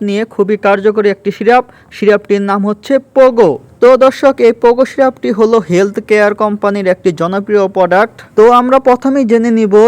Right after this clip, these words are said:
এই পোগো সিরাপটি কি কি রোগের জন্য কার্যকরী। পোগো সিরাপটি বাড়ন্ত শিশুর বৃদ্ধির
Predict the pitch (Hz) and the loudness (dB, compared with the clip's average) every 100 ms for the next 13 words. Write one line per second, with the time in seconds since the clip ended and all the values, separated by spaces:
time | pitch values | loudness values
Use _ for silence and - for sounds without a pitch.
0 | 233 214 208 208 220 226 - 233 214 - | 2 2 2 2 0 0 -2 -4 -4 -10
1 | 208 262 262 269 262 233 233 190 185 175 | -10 -8 -6 -6 -4 0 0 0 -4 -2
2 | 175 170 165 165 160 214 349 _ _ _ | -2 0 -2 -2 0 -2 -4 _ _ _
3 | 214 220 269 - 269 254 - 220 240 294 | 0 2 0 0 0 0 -4 -4 -4 -6
4 | - 143 160 208 214 202 220 214 233 - | -10 -4 0 0 -2 0 0 0 -4 -4
5 | 220 180 208 180 170 | -4 -4 -6 -6 -6